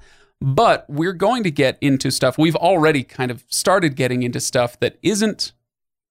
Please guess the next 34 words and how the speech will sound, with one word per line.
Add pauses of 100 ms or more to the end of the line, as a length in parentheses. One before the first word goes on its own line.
(260)
um, (220)
eh,
that's
not
mythological.
It's
concrete.
We're
getting
into, (100)
into
family
trees
and
interactions
with
gods, (400)
interactions,
uh,
that,
that
people (960)
who
we
know
about (340)
thousands
and
thousands
of
years
in
the
future,